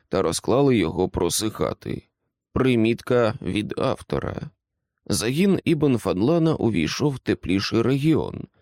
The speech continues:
бо він більше не згадує про сильний холод.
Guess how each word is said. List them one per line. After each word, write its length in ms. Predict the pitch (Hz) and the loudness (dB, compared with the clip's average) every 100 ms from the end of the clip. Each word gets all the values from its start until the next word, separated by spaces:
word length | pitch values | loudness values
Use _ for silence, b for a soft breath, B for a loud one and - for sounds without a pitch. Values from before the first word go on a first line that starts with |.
| _ - | _ -10
бо 240 | 95 98 | -2 0
він 220 | 113 131 | 4 2
більше 360 | 117 110 - 101 | 2 0 0 -2
не 160 | 98 107 | 0 0
згадує 540 | 131 165 - 76 53 | 0 0 0 0 0
про 220 | - 90 | -2 -2
сильний 460 | - 110 120 117 147 | -2 0 2 2 2
холод. 520 | - 92 50 - - | 0 -2 -2 -8 -12